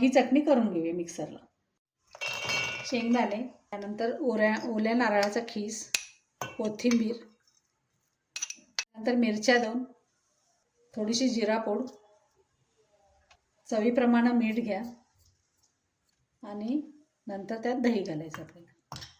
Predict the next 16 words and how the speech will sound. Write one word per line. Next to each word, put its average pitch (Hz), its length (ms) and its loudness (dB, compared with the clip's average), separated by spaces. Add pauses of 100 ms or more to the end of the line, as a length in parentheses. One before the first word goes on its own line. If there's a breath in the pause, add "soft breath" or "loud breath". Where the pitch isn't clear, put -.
(2500)
अर्धा 240 200 2
चमचा 269 280 4
साखर 277 380 4
घालायची 165 380 -2
आहे. - 260 -12 (680)
आता 220 200 6
आपण 311 200 10
हे 339 80 12
मिक्सरला 302 480 10
लावून 247 300 8
घेऊया. 160 260 -2 (1300)
हे 247 60 -2
बघा, 277 240 6
अशी 262 180 4
मस्त 247 380 4
अशी 294 200 6